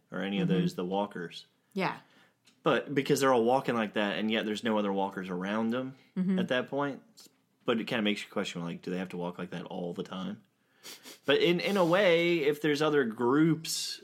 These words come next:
Speaker 1: of living around, I mean, that
Speaker 2: Yeah, but
Speaker 1: character kinda helps them as well, because then people think that they're just the dead walking around, too.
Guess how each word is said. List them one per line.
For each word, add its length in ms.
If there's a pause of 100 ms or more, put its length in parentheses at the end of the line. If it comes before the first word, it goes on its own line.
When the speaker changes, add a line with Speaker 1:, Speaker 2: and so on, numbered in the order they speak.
Speaker 1:
of 240 (680)
living 480
around, 640
I 60
mean, 240
that 160
Speaker 2:
Yeah, 80
but 80
Speaker 1:
character 480
kinda 240
helps 300
them 160
as 180
well, 300
because 360
then 220
people 280
think 240
that 100
they're 140
just 280
the 80
dead 240
walking 400
around, 240
too. 240